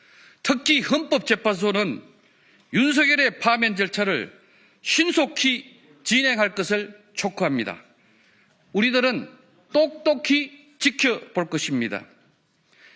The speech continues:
이에 우리 지식단체 및 교수 연구자들은 윤석열 내란 세력을 완전히 청산하고 제칠 공화국을 수립해야만 된다는 전국 교수 연구자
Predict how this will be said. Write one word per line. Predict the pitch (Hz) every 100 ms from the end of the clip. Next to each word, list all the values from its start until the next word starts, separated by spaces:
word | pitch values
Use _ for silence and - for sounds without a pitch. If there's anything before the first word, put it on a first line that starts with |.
| _ _ _ _ _ _ _ _ _ -
이에 | 220 240
우리 | 226 220
지식단체 | 185 233 240 202 - _ _ _ - 214 208 233
및 | 220 214 - _ _
교수 | 185 214 208
연구자들은 | 196 196 202 190 185 214 139 - - _ _ _ _ _ _ _ _
윤석열 | - 214 233 240 247 247
내란 | 226 220 233 226
세력을 | 220 208 208 165
완전히 | 160 240 262 302 247
청산하고 | - 311 269 190 175 143 - _ _ _ _ _ _ _ _
제칠 | - 196 208 214 - 233
공화국을 | 220 202 208 196 190 196 196 - -
수립해야만 | - 233 185 - 269 269 254 208
된다는 | 247 262 240 277 240 - _ _ _ _ - _ _ -
전국 | 202 220 208 -
교수 | - 202 214 196 - - _ -
연구자 | 175 202 190 185 175